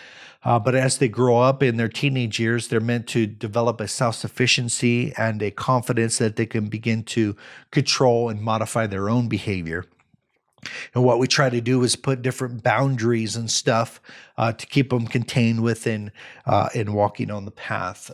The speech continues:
uh, that's going to lead somewhere good. But the reality is, is that some people, uh, take on the very controlling parenting, uh, domineering,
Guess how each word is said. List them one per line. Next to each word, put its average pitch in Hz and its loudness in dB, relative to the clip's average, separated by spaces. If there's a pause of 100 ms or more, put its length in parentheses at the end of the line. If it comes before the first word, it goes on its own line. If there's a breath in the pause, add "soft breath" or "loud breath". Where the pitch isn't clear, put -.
uh, 101 -2
that's 92 -6
going 101 -4
to - -8
lead 95 -6
somewhere 95 -4
good. 110 2 (720 loud breath)
But 135 2
the 135 6
reality 123 6
is, 113 2
is 131 -2
that 120 -2
some 175 2
people, 147 4 (1300 loud breath)
uh, 113 4
take 139 -2
on 123 -2
the 113 -4
very 127 2
controlling 139 4
parenting, 117 -2 (360 loud breath)
uh, 110 -4
domineering, 127 2